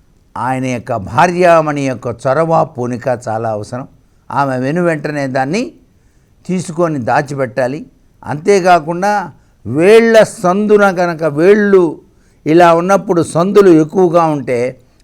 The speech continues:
డబ్బులు కనుక ఉంటే వాళ్ళ ఆలోచనలు కూడాను చాలా గొప్ప గొప్పగా ఖర్చు చేద్దామనిపిస్తూ ఉంటుంది. ఆనందో బ్రహ్మతత్వంలో పీక్ స్టేజ్కి వెళ్తూ ఉంటారన్నమాట. సరదాగా విమానం ఎక్కి వెళ్ళి కాఫీ తాగొద్దాం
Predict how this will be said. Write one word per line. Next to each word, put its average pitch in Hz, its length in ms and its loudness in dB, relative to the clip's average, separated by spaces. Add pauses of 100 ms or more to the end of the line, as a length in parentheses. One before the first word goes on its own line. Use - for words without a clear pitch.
డబ్బులు 170 460 4
కనుక 180 300 -2
ఉంటే 123 680 -4 (220)
వాళ్ళ 139 260 2
ఆలోచనలు 165 800 2
కూడాను 131 600 -4 (440)
చాలా 143 680 2 (440)
గొప్ప 160 280 0
గొప్పగా 190 560 0
ఖర్చు 170 320 -4
చేద్దామనిపిస్తూ 139 880 -4
ఉంటుంది. 95 340 -14 (1000)
ఆనందో 180 520 0
బ్రహ్మతత్వంలో 165 960 -2
పీక్ 190 340 -8
స్టేజ్కి 151 460 -4
వెళ్తూ 127 220 -6
ఉంటారన్నమాట. 107 800 -12 (360)
సరదాగా 185 480 4
విమానం 170 480 -2
ఎక్కి 165 260 -4
వెళ్ళి 160 200 -4
కాఫీ 151 360 -2
తాగొద్దాం 131 520 -4